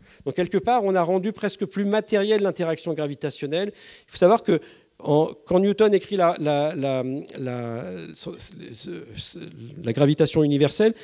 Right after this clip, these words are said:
ça lui pose un problème, cette interaction dans le vide à distance infinie. Il dit, en fait, c'est une folie. Toute personne qui est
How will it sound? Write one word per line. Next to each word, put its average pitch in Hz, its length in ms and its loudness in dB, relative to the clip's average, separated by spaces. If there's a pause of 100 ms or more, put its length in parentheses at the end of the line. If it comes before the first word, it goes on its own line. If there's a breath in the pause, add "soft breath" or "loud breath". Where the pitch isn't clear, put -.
ça - 180 4
lui 185 120 2
pose 208 240 2
un 202 80 2
problème, 214 380 2
cette - 180 -4
interaction 165 480 0
dans 165 180 4
le 165 80 2
vide 180 200 0
à 156 40 4
distance 151 400 -4
infinie. 180 380 -4
Il 160 40 -6
dit, 185 200 -4
en 160 80 0
fait, 185 240 -4
c'est - 300 -6
une 156 80 -4
folie. 202 360 -4
Toute - 200 -8
personne 185 340 -2
qui - 160 -6
est 143 180 0